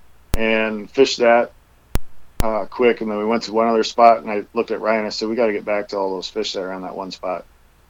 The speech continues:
So we went back there, and I think it was our, our first pass. That had been our second trip around the spot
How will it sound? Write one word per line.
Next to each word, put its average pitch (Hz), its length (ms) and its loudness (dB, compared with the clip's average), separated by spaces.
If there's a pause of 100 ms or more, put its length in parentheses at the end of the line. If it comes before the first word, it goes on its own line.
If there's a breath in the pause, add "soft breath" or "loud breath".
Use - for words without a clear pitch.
(300)
So 117 160 2
we 123 80 6
went 131 140 6
back 123 240 8
there, 139 240 6
and 117 80 2
I 110 60 -2
think 147 260 0
it 117 60 2
was 110 240 2
our, 110 280 4 (2000)
our 107 360 -8 (100)
first 156 300 0
pass. 120 640 4
That 135 100 4
had 135 120 6
been 131 100 6
our 120 100 2
second 120 360 0 (500)
trip 123 240 2
around 113 240 4
the 104 100 -6
spot 117 460 0